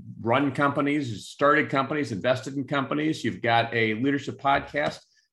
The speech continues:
Thirty Minute Mentor, which is, uh, very popular. You've written about leadership. So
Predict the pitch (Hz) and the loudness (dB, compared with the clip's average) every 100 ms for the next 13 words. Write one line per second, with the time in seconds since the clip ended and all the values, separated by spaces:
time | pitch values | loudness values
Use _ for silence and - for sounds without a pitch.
0 | - 131 135 135 127 143 - 151 151 131 | -4 -2 0 0 0 -2 -2 0 2 0
1 | 117 120 113 113 107 101 95 120 113 - | 0 -2 -4 -4 -4 -4 0 0 0 0
2 | 151 156 147 139 95 92 87 131 160 143 | 0 0 0 0 -2 -4 -2 -2 -2 0
3 | 143 139 143 135 - 147 139 117 | 2 2 0 -2 -6 -4 -2 -2